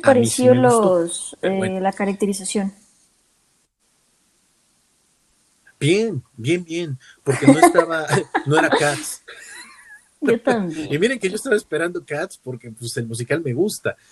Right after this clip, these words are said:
Speaker 1: pero, pues, no. No, la verdad es que estaban bien hechos. Obviamente, y comparativamente con las películas de los sesentas y setentas, y la serie, pues, está mil veces mejor hecho. Sin embargo, otra vez,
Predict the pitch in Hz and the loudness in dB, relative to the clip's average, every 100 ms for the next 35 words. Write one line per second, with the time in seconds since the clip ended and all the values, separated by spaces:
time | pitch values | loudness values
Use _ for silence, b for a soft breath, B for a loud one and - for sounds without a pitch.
0 | b _ - 110 107 107 120 147 180 B | b _ -6 -6 -6 -4 0 -2 -4 B
1 | B B - 175 226 104 117 180 - - | B B -2 2 2 0 -6 -8 -8 -10
2 | 190 185 175 160 170 202 107 - B B | -8 -8 -10 -8 -8 -8 -10 -12 B B
3 | B - 208 190 175 - - 131 110 98 | B 0 2 2 -4 -10 -10 -12 -8 -8
4 | 98 117 127 127 98 - 92 104 110 107 | -6 -6 -6 -8 -12 -10 -10 -6 -4 -2
5 | 110 113 120 - 123 87 - - 117 151 | -2 -2 -2 -2 -2 -2 -6 -4 0 0
6 | 117 113 131 b b 98 101 110 143 127 | 0 -4 -8 b b -8 -4 0 2 2
7 | 127 - 107 107 98 110 110 110 95 92 | -2 -4 -4 -4 -8 -6 -4 -6 -8 -10
8 | - 113 131 - b b b - - 98 | -2 0 0 -4 b b b -12 -10 -10
9 | 95 87 90 92 - 117 139 117 - | -10 -10 -8 -6 -2 0 0 -2 -10